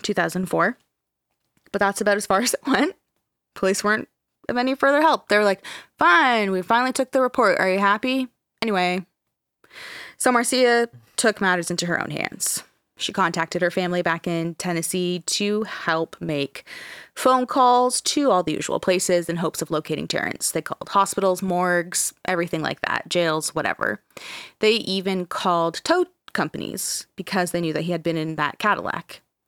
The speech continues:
And Marcia's sister, so Terrence's aunt, Pam, was able to track down Terrence's Cadillac, which had been towed from Naples Memorial Garden Cemetery on Immokalee Road. If you'll remember,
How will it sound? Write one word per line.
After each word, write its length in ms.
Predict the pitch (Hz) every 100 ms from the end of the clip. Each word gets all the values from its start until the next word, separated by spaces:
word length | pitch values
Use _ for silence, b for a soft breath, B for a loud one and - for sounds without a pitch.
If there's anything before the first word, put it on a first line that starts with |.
| - B B B B -
And 180 | 196 185
Marcia's 440 | 180 175 208 180
sister, 480 | - 226 - 185 175
so 160 | 202 175
Terrence's 560 | - 185 160 - 143 -
aunt, 340 | 202 151 160
Pam, 540 | - 214 170 151 180 190 -
was 540 | 175 185 175 180 190 -
able 340 | 170 160 175
to 160 | - 208
track 260 | 170 160
down 180 | - 175
Terrence's 380 | 185 151 160 180
Cadillac, 640 | - - - - - - - _ -
which 200 | 175 -
had 200 | 180 170
been 200 | 185 185
towed 400 | - 185 175 170
from 220 | - 170
Naples 380 | 170 160 190 202
Memorial 540 | 233 220 175 170 170 165
Garden 380 | 170 160 156
Cemetery 800 | 160 277 277 185 165 156 156 190 - B B B
on 460 | - 180 170 170 175 -
Immokalee 640 | 180 160 156 - 151 151
Road. 380 | 196 170 - - _ _ _ _ _ _ _ _ _ _ _ B B B -
If 140 | 190
you'll 140 | 190 165
remember, 720 | 185 233 226 185 175 180